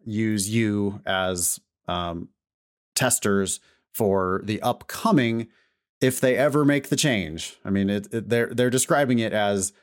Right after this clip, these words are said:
a long-term research effort over m-, many years, and they also keep saying, "When and if we change the test, you'll have plenty of advance notice." So this is just them testing out future stuff,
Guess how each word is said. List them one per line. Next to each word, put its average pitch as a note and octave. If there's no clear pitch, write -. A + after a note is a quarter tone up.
a G2+
long-term A2+
research G#2+
effort G2+
over F#2
m-, G2+
many A2
years, G2
and F2+
they G2+
also G2
keep -
saying, F#2+
"When G#2+
and F#2+
if D3
we G2+
change G2+
the G2
test, F2+
you'll A2
have G2
plenty G#2
of F#2
advance F2+
notice." E2+
So G#2+
this C3+
is A#2+
just G#2
them G#2+
testing G2
out F#2
future F2+
stuff, -